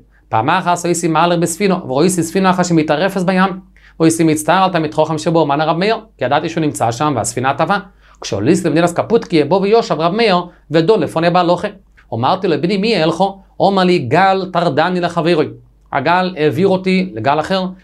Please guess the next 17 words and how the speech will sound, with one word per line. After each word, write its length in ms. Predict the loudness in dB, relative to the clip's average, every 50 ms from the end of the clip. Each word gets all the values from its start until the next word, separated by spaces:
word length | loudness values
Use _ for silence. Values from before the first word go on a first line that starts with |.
| _ -10 -10
לחברו 380 | -6 -2 0 2 2 2 2
לחברוי, 560 | 2 2 0 0 2 2 2 2 2 0 -2 -2
עד 320 | -2 2 2 2 2 0 0
שהקיאני 640 | 0 0 0 0 0 -2 0 2 2 0 0 0
ליבשה. 440 | 0 0 0 0 -2 -4 -4 -4 -6 -8 -10 -14 -20 -20 -20 -20 -20 -20 -12 -8
אמרתי, 760 | -6 -6 -4 0 2 2 2 2 0 -2 -2 -2 -2 -2 -4 -10 -18 _ _ _ -8
אומר 220 | -4 -2 0 0
רבי 140 | 0 0 -2
עקיבא, 380 | -2 0 0 2 2 2 2
אמרתי 320 | 2 0 0 0 0 -2 -2
בו 120 | -2 -2
ישרשו, 380 | -2 -2 -2 -2 0 0 0 0
כמו 240 | 0 0 0 0 -2
גדולים 600 | -2 0 2 2 2 2 2 0 0 0 0 0
דברי 280 | 0 -2 -2 -2 -2 -4
חכמים 400 | -4 -4 -4 -2 -2 -2 -2 -2
שאמרו, 420 | -2 0 0 0 0 0 -2 -2